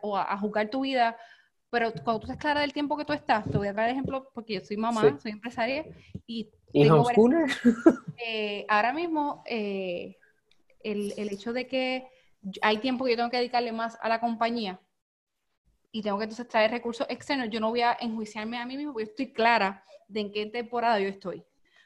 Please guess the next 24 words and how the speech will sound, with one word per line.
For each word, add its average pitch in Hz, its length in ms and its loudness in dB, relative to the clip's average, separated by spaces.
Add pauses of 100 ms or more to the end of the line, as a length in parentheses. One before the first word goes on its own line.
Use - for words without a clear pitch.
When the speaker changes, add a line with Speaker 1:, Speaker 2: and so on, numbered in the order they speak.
Speaker 1:
So, 208 400 -2
al 208 120 -2
yo 202 80 -4
tener 247 200 -6
claridad 294 340 2
de 311 60 2
eso 302 140 -4
y, 220 140 -6
y 220 80 -6
sé 214 180 -4
que 247 200 0
eventualmente 220 560 -4
el 226 80 -10
sacrificio 214 460 -10
que 240 60 -6
haga 233 180 -2
ahora 233 280 0
va 208 100 0
a 202 40 -2
traer 214 160 -2
un 233 80 -2
outcome 226 280 -4
diferente 220 420 -4
para 208 360 -2